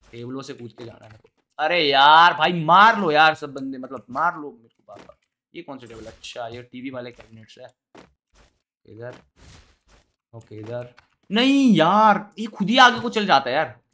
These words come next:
इधर देखो, इस वाले में मेरे को सिंपल जंप करनी है, इसमें ज-, अ, रन and जंप, इसमें सिंपल जंप, इसमें भी सिंपल जंप,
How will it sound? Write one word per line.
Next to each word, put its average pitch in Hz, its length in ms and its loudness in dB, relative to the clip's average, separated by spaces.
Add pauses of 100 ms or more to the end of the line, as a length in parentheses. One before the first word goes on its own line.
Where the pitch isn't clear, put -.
(1000)
इधर 127 180 -14
देखो, 120 200 -14
इस 147 200 -14
वाले 165 160 -4
में 175 80 -8
मेरे 160 100 -10
को 165 60 -14
सिंपल 147 320 -12
जंप 156 220 -10
करनी 147 220 -12
है, 156 60 -18
इसमें 139 320 -18
ज-, 113 120 -20
अ, 123 180 -12
रन 131 240 -8
and 147 80 -12
जंप, 147 220 -12 (340)
इसमें 147 200 -20
सिंपल 139 340 -14
जंप, 151 260 -14 (720)
इसमें 147 240 -12
भी 156 60 -10
सिंपल 143 300 -14
जंप, 151 260 -14